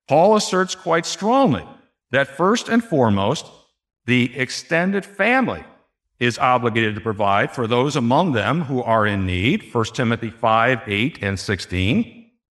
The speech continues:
Then he instructs God's family of faith to do the same,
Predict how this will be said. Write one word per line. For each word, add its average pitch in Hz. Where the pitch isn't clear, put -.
Then 269
he 285
instructs 160
God's 269
family 95
of 120
faith 98
to 185
do 185
the 196
same, 233